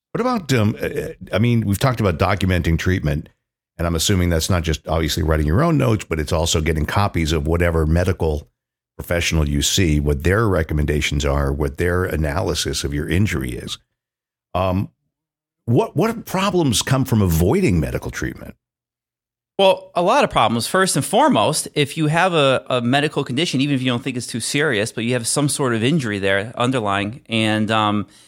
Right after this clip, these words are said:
Speaker 2: it's something that you don't seek treatment for and don't try to, um, you know, make better, then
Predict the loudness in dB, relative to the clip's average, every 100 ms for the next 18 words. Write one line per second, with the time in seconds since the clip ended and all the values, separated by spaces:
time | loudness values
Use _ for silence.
0 | _ _ -6 0 0 0 0 0 -2 -2
1 | -2 -2 -6 -10 -4 -4 -4 _ _ -4
2 | -4 -4 -6 -2 0 0 0 -2 -2 -4
3 | -2 0 0 -2 -6 _ _ _ -2 0
4 | 0 -2 -6 -10 -4 -2 -2 -4 -2 0
5 | -2 0 2 4 2 0 _ _ -2 2
6 | 2 2 -2